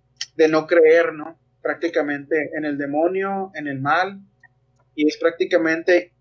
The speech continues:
dejarte acariciar por el, por,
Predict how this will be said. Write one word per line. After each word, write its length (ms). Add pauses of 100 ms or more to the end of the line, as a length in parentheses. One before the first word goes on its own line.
(160)
dejarte 540
acariciar 720 (220)
por 180
el, 120
por, 460